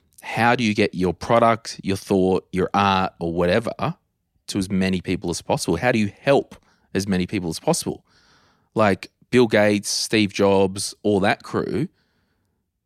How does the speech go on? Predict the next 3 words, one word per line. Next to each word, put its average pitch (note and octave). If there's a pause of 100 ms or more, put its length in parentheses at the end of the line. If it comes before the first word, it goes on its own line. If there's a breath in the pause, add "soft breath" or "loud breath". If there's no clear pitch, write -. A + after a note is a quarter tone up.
(200)
they're C3+
billionaires G2
because G2+